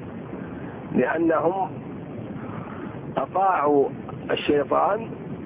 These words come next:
وحكموا بغير الحق، وإطاعتهم للشيطان عبادة له. وما دام أنه وجد من اليهود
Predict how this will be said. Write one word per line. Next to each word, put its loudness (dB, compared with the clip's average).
وحكموا 4
بغير 6
الحق، 4
وإطاعتهم 4
للشيطان 4
عبادة 2
له. 6
وما 6
دام 4
أنه 6
وجد 6
من 8
اليهود 8